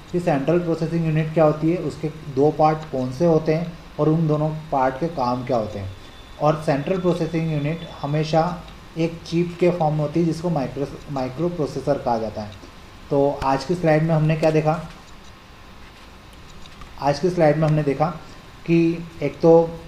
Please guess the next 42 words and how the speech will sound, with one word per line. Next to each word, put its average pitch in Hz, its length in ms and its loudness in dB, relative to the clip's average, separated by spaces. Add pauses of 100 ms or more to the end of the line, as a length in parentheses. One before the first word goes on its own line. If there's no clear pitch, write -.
(480)
functional 165 440 0
diagram 165 420 4
क्या 170 120 4
होता 160 220 4
है 175 140 -4 (280)
और 139 80 -2
साथ 143 300 2
में 175 100 0
सीपीयू 165 440 2
के 170 120 2
बारे 147 220 6
में 151 60 0
हमने 151 180 0
थोड़ा 143 240 2
सा 147 80 2
detail 135 300 0
में 139 160 0 (280)
जानने 135 260 0
की 135 60 -8
कोशिश 139 320 -4
की। 160 220 -6 (460)
अब 147 180 2
जो 180 160 6
हमारी 170 360 4
next 165 340 0
slide 156 240 4
होगी 107 240 -4 (540)
उसमें 156 260 -2
हम 160 200 2
लोग, 165 220 6 (500)
अ, 139 380 4 (520)
memory 156 360 4
के 175 80 4
बारे 160 180 8
में 160 120 2
बात 139 240 4
करेंगे 139 340 -2 (360)
और 151 260 2
किस 180 140 2
प्रकार 165 340 4
से 170 120 0
memory 147 420 2